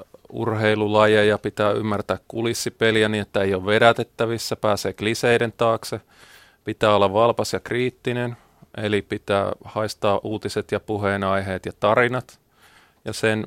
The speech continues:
lisäksi pitää olla tosi hyvä tarinankertoja, oli se sitten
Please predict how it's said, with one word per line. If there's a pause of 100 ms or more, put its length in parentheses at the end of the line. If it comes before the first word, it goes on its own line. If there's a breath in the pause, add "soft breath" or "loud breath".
lisäksi
pitää
olla
tosi
hyvä
tarinankertoja,
oli
se
sitten